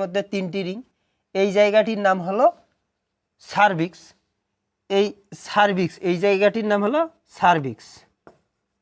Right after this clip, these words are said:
সার্ভিক্স, সার্ভিক্স,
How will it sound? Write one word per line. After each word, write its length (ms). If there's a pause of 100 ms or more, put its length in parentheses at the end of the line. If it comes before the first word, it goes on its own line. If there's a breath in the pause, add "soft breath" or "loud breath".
(800)
সার্ভিক্স, 600 (2500)
সার্ভিক্স, 480